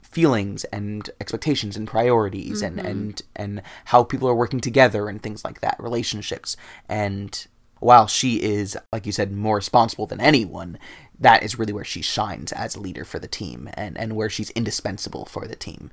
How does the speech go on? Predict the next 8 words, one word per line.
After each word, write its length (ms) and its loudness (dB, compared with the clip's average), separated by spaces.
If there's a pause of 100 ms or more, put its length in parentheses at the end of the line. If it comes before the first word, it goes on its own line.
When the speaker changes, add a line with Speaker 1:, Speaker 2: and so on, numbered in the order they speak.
(480)
Speaker 2:
Yeah, 400 -2 (100)
and 180 -2
I 120 -4
think 240 -8
off 140 -2
of 140 -8
that, 240 6
like, 300 -4